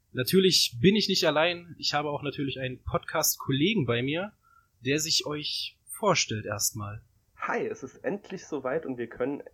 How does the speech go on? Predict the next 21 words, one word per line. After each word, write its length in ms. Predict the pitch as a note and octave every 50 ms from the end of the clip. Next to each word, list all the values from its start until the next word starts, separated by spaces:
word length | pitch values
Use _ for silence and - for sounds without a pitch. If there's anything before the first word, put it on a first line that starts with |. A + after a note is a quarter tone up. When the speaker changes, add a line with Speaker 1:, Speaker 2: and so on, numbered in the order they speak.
| _ - -
Speaker 2:
aufnehmen. 680 | G#2 A2 A#2+ C#3 - - E3+ D#3+ E3 E3+ F3+ F3+ F3+ F3+ _ _ _ _ _ _ _ _ _ _ _ _ _
Ich 240 | - A3 - - -
bin 220 | - D#3+ D3 C#3 C3
Christian, 840 | - - B2+ B2+ - - _ - D#3+ D3+ D3+ D3+ D3+ D#3 D3+ -
ich 200 | - A#2+ - -
bin 160 | - A2+ A2 G2+
sechsundzwanzig 960 | - A#2+ C3 - - C#3+ C3 - - G2+ G2 B2 D3 - - C3+ - - -
Jahre 320 | G#2 A2 A#2 C#3+ D3 C#3+
alt 280 | - C3 C3+ D3 C#3+ -
und 260 | - - A2+ - -
manche 280 | G#2 G#2+ C3+ D#3 - D3
von 220 | - - B2 G2
euch 200 | A2 B2 B2 -
kennen 200 | - B2 A2+ C3
mich 180 | C#3 C#3 C3+ -
vielleicht 340 | A#2 G#2+ G#2 A2 - -
schon 140 | - - C3+
als 300 | - - G#2+ - - -
Reumeier 480 | - G#2 G#2 A2+ C3 C#3 C#3 C3+ C#3 C3+
von 180 | - B2 A2+
Twitter. 480 | - - - G#2+ G#2+ - E3 F3 F3+